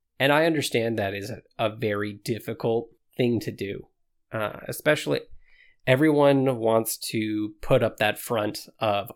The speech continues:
"I'm strong, I'm powerful, don't, don't fuck with me." But there are,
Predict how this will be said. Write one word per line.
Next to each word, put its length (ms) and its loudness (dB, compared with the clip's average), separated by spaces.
"I'm 200 0
strong, 580 0
I'm 140 -4
powerful, 760 -2
don't, 440 4
don't 220 4
fuck 200 4
with 160 0
me." 360 -2
But 360 4
there 240 4
are, 280 4